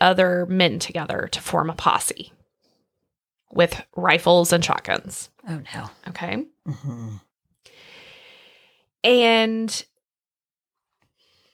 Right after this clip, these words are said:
Speaker 1: they went forth. This is what the, co-, the old-timey newspaper
Speaker 2: I
Speaker 1: says.
Speaker 2: love, I love the, yes, go.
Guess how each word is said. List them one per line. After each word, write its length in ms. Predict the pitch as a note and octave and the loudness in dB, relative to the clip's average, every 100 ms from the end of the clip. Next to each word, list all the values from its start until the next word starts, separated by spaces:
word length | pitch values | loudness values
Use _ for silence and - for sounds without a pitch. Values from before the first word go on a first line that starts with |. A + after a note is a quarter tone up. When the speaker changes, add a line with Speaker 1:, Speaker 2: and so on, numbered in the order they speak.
| _ _ _ - | _ _ _ -16
Speaker 1:
they 320 | G3 A#3 A#3+ | 0 2 2
went 400 | G#3+ A3+ D#4 - | 0 0 0 -2
forth. 960 | - - C4 F#3+ D#3 E3 G3+ - - - _ _ | -12 0 2 4 2 -2 -4 -10 -12 -14 _ _
This 200 | F#3 E3+ | -4 -2
is 120 | F3+ | 0
what 140 | F#3 F#3 | 0 2
the, 320 | G3 G#3 B3+ - _ _ _ _ _ _ _ _ _ _ | 4 4 2 -4 _ _ _ _ _ _ _ _ _ _
co-, 200 | - F#3+ - | -4 -4 -4
the 140 | F#3 | -4
old-timey 420 | A#2+ F#3 G3 G#3 | -2 -2 -2 -2
newspaper 420 | A3+ G3+ - F3+ F#3 | -2 -2 -4 -6 -2
Speaker 2:
I 40 | |
Speaker 1:
says. 160 | - D3+ | 2 4
Speaker 2:
love, 200 | C#3+ - - - | 4 2 -12 0
I 100 | D#3 | 2
love 180 | C#3+ C#3 | 2 4
the, 260 | D3 C#3+ C3 | 4 2 -2
yes, 260 | C#3+ G#2+ - | -2 -2 0
go. 180 | - | -2